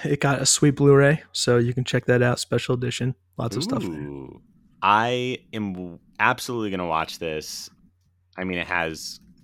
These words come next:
Speaker 2: as you said, Kyle MacLachlan, Special Agent Dale Cooper. I'm, I'm very intrigued, and I, I just looked it up, and it has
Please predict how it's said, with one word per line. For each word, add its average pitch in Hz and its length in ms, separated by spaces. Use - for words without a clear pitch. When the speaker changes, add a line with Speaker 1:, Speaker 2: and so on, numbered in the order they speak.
Speaker 2:
as 82 140
you 78 60
said, 76 280
Kyle 80 220
MacLachlan, 76 720
Special 85 340
Agent 73 260
Dale 71 160
Cooper. 71 600
I'm, 78 440
I'm 85 100
very 76 260
intrigued, - 640
and 90 160
I, 82 260
I 85 120
just 87 240
looked 92 160
it 98 80
up, 131 160
and 90 80
it 87 80
has 90 240